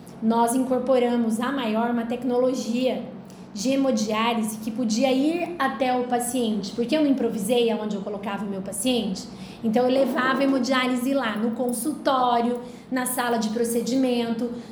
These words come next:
no centro cirúrgico, nos leitos de enfermaria que foram improvisados como U T I. E isso custa caro. E isso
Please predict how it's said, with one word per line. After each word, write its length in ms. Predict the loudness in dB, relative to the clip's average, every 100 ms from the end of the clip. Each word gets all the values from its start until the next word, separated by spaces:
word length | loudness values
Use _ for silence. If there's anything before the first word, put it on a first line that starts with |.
| 2
no 200 | 4 4
centro 420 | 2 0 0 -2
cirúrgico, 960 | -2 -2 0 0 0 -2 -4 -4 -4 -4 -10 -14 -18 -18 0
nos 220 | 4 4
leitos 380 | 4 2 0 -2
de 80 | 0
enfermaria 600 | 0 0 0 0 2 2
que 140 | 2
foram 320 | -2 0 0 0
improvisados 760 | 0 2 2 2 2 0 -2
como 240 | 0 2 2
U 40 |
T 140 | 2 2
I. 480 | 4 4 2 0 -6 -14 -16 -18 -18 -14 -4
E 140 | -2
isso 220 | -2 -2
custa 340 | -2 -2 -2 -2
caro. 500 | -2 -2 0 -2 -4 -10 -16 -16 -18 -18 -18 -18 -18 -18 -16 -16 -16 -4
E 500 | 2 4 4 4 2
isso 440 | 2 0 0 -2